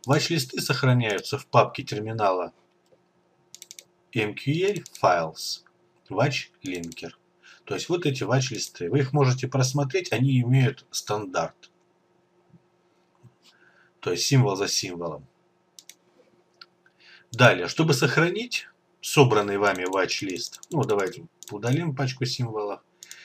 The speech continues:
появляется окошко, где вы можете ввести имя ватч-листа и количество символов, которое вы будете сохранять. В моем случае это десять символов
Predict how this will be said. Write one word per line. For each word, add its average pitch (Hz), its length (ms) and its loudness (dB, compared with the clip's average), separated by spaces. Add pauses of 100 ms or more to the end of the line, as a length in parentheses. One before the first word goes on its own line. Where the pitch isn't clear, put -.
(300)
появляется 156 640 4
окошко, 170 460 4
где 151 240 0
вы 156 140 2
можете 131 420 2
ввести 127 460 -2
имя 92 400 -2 (320)
ватч-листа 95 920 -2 (580)
и 165 360 0
количество 127 720 2
символов, 87 640 -2
которое 117 460 4
вы 104 120 -4
будете 98 380 -8
сохранять. 87 760 -6
В 101 80 -8
моем 120 300 4
случае - 440 -4
это 107 220 -4
десять 92 460 -6
символов 104 560 -2